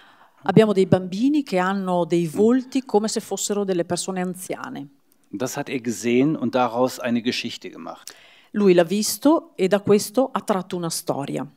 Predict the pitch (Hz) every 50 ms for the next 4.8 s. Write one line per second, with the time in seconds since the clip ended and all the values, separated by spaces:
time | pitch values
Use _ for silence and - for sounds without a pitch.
0 | _ _ _ _ _ - - 110 104 135 131 - - - 117 120 117 117 139 151
1 | - - - 127 _ - 127 120 - - 120 101 110 120 117 110 98 90 85 87
2 | 90 90 - - - - - 220 214 208 220 - - 185 185 208 196 247 269 262
3 | 196 170 160 156 156 175 165 156 147 147 175 165 135 - - - - 135 - 151
4 | 143 143 - - 156 135 131 139 131 - 131 135 - - -